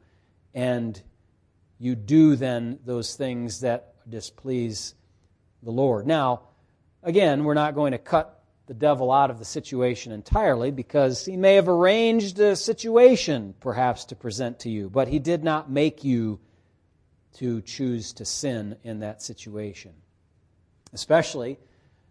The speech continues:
in the case when you're a Christian person, when you're a Christian, the Spirit of God dwells in you.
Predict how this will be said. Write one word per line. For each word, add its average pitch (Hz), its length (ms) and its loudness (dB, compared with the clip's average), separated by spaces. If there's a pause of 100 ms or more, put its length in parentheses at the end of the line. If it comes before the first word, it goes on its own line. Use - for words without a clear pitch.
(340)
in 143 80 -12
the 139 100 -6
case 202 380 4
when 156 200 -2
you're 156 220 4
a 123 40 0
Christian 190 540 0
person, 151 580 -6 (800)
when 151 160 -6
you're 156 140 2
a - 20 -14
Christian, 170 400 -6
the 120 60 -8
Spirit 156 320 -2
of 110 100 -10
God 127 280 -4
dwells 117 320 -6
in 123 140 -8
you. 95 140 -14